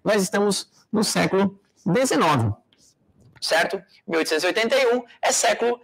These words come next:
dezenove. E o que que acontece no século dezenove? Bom, várias teorias científicas, né? O positivismo de Augusto Comte, que vai dar lema pra nossa própria bandeira, a ordem e progresso, que vai assumir como sendo,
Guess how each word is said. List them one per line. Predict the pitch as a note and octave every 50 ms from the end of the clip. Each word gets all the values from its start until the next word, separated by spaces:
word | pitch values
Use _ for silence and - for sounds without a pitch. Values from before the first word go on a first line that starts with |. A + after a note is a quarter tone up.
| _ _ _
dezenove. | F3 E3 E3 A#3+ B3 B3+ A3+ A3+ C4+ A#3+ E3 D3 C#3 B2+ A#2+ A#2 G#2 - - - - -
E | - B3+
o | C4+
que | B3 F4
que | F#4+ F#4
acontece | F#4 - F4+ C#4 F#3+ G#3+ F#3+ G3 F#3 - -
no | F3+ E3
século | - A3+ A3+ - D3+
dezenove? | C3 D#3+ D3 C3+ C3+ B2+ B2+
Bom, | D3+ G3+ G3 - -
várias | C3+ B2+ B2 C3+ F3 G3 A3+ A3 G3+ -
teorias | - - G3 F3+ D#3+ C#3 D3+ F#3+ G#3+ G3+ E3 B2 - - - - - - - -
científicas, | - - - F3+ D#3+ C#3 - C#3+ B2+ A2+ - - G#2+ G#2 -
né? | - B2 - G3 - - - - -
O | C#3
positivismo | - - E3 D3+ D3+ C3 - C3+ C3 D#3 D#3 D3+ C#3+
de | B2+ C#3+
Augusto | C3 C3 B2+ - - A#2
Comte, | - C3+ C#3+ D#3 D3+ -
que | - D3
vai | B2+ C#3+ C#3
dar | C3 C3 A#2+
lema | B2 C3+ D#3 F3 E3+
pra | D3 - D3
nossa | C3+ C3+ - C#3+
própria | - C#3 C3+ - C3 A#2
bandeira, | A2+ A2 G#2+ A#2+ D3 D#3+ D3
a | A2+
ordem | A#2 B2+ C#3 C3 B2+
e | B2
progresso, | B2+ A2 G2+ G#2 A#2 C#3+ F3 D#3 - - - A2+ - - - -
que | - - C3+
vai | A2 - E3
assumir | F3+ - - - F3 C#3+ C#3+ D#3+ G3+ G#3+ E3+ - - - - _
como | - C#3+ D3 C#3
sendo, | - - D#3 D3+ D3+ D3 C3+ -